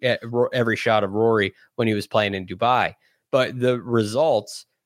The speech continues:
tell me there's something going on with the putting. And then you combine it with what he's done on the P G A Tour, and I see, yeah, the guy's im-, he's made some big improvements on the greens. Today was a bad day. He lost two strokes on the greens.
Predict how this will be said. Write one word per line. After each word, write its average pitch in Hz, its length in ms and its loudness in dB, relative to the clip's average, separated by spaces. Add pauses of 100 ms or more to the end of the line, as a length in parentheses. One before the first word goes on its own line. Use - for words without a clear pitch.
(120)
tell 131 200 2
me 120 140 2
there's 110 260 -2
something 113 380 -2
going 104 280 2
on 95 200 0
with 95 140 -12
the 90 80 -12
putting. 104 440 -2
And 104 140 -4
then 113 160 0
you 110 60 -2
combine 110 500 0
it 104 80 -2
with 107 180 -6
what 107 120 2
he's 98 140 -4
done 98 200 0
on 87 80 -6
the - 80 -10
P 160 160 0
G 147 160 0
A 95 100 0
Tour, 95 220 -2
and 87 100 -2
I 87 40 -8
see, 95 220 -14
yeah, 135 300 0
the 107 80 -8
guy's 131 320 -4 (320)
im-, 120 300 -2
he's 180 220 0
made 139 400 -2
some 113 360 -2
big 185 220 0
improvements 160 640 0
on 117 120 2
the 123 80 -2
greens. 208 600 -2 (840)
Today 139 240 2
was 135 160 0
a 123 40 2
bad 110 300 2
day. 90 200 0
He 87 40 -8
lost 98 300 0
two 127 160 -2
strokes 104 420 0
on 95 120 -2
the 90 60 -4
greens. 90 540 -6